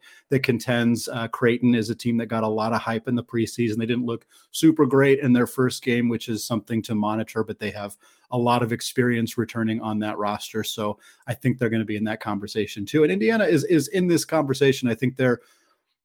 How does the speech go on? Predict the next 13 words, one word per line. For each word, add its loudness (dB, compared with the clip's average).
less 4
proven 2
than 4
a 6
lot 6
of 2
the 4
other 4
teams 2
in 0
the 2
sense -2
that, 0